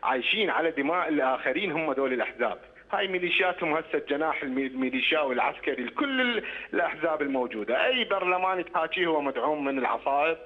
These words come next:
مدعوم من سرايا السلام، مدعوم من نجباء، من حزب الله، كل البرلمان ذول عصابة.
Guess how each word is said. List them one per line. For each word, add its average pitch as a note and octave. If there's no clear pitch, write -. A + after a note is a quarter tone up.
مدعوم C#3+
من B2+
سرايا B2
السلام، C#3+
مدعوم C3+
من B2+
نجباء، C3
من A#2+
حزب A#2+
الله، B2+
كل C#4+
البرلمان G#3
ذول G#3
عصابة. D#3